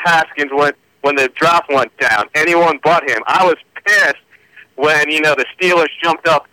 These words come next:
ten spots to trade with, uh, Denver and selected Devin Bush Junior because the Bengals needed linebacker he-, help, and they still don't have a gr-, great, you know,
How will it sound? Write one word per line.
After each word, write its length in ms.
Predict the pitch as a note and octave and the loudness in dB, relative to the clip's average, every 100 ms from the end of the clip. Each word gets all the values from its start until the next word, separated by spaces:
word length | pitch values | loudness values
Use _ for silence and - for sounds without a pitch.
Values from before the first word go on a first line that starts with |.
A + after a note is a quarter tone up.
| - | -4
ten 200 | F3 E3+ - | -2 -4 -8
spots 400 | - E3+ D3+ C3 _ _ | -2 0 0 -2 _ _
to 60 | C3+ | -10
trade 300 | - E3 E3 | -2 0 0
with, 200 | D3+ D3 D3 | -2 -2 0
uh, 220 | C#3 B2 - _ _ _ | 0 0 -4 _ _ _
Denver 400 | D#3+ E3 D3 C#3+ | -2 0 0 0
and 140 | C3 C3+ | -2 -4
selected 440 | D#3+ D#3 D3+ D#3+ D3 - | -2 0 -2 -4 -8 -4
Devin 320 | D#3 D#3 D3 | -2 -2 -2
Bush 220 | D#3 D#3 C#3+ - - | 0 0 -2 -6 -2
Junior 360 | E3+ D#3 C3+ | -2 0 -2
because 280 | C3 D3 C3+ | -2 -2 -2
the 120 | C3 - | -2 -4
Bengals 380 | - D#3 D#3 C#3+ | -2 -2 -2 -4
needed 300 | D3 C#3+ C#3+ - _ _ _ _ _ _ _ | -4 -2 -4 -4 _ _ _ _ _ _ _
linebacker 580 | C#3+ F3 E3 C#3+ C#3+ B2 | 0 0 2 0 0 -2
he-, 80 | C3 - - | -2 -6 0
help, 260 | C#3 C#3 | 2 2
and 120 | C#3 C3 | -2 -4
they 60 | A#2+ | -6
still 200 | - G3 | -2 0
don't 260 | F#3+ D3+ D3 | 2 0 0
have 120 | C#3 | -2
a 60 | B2 | -2
gr-, 140 | - B2 _ | -6 -10 _
great, 320 | C#3 C#3 C#3+ | 0 0 -2
you 140 | C3+ | -6
know, 120 | B2+ | -2